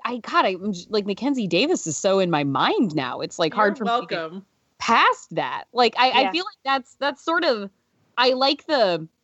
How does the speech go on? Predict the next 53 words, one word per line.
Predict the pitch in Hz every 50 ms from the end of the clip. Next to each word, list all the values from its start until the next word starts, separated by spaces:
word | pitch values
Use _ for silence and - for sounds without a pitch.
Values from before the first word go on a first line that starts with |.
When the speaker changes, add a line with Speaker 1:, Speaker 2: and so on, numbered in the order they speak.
| _ _ _ _ _ _
Speaker 1:
I | 233 247 247
like | 254 277 277 269 -
the | 285 247
ensemble | 233 220 220 220 - - 233 214 214 220 220 220 202 185
nature | 185 180 196 185 - 214 185 185
of, | 170 -
of | - 196 175
the | 196
way | 180 185 185 175
this | 190 185 -
movie | 202 170 190 180
worked, | 170 185 185 -
where | 190 175
everybody | 180 190 196 196 185 185 196
sort | - 202 185 175
of | 175
felt | - 185 180
like | 175 180 175 -
they | 180
were | 170 175 160
the | 175 170
same | - - - 190 180 175 175 175 165 - -
level | 160 170 165 160 170 165 160
of | 160 147 -
recognizable | 160 147 - 170 156 151 156 156 160 147 170 147 165 151 151 151
at | 160
the | - 165
time, | 170 165 156 156
with | 160 160
Lizzie | 156 143 156 143
Kaplan | 170 151 151 - 151 143
being | 139 156 147 151
a |
bit, | 139 156 151 143 - - -
a | 185
bit | 175 202 170 175
more | 170 160 165 170
so | - 185 170
than | 156 151 147
the | 147 147
rest. | 156 160 151 151 - - - - _ - - - - _ _
But, | 202 190 185 -
like, | 180 175 165 160 - _ _ _ _ _ _ _ _ _ -
I | - 233
don't | 247 233
know. | 254 285
I | 233 190
might | 180 208 226 233
just | 247 -
have | 240 214 202
to | - 151
stick | - - - 202 202 - -
with, | 196 170 160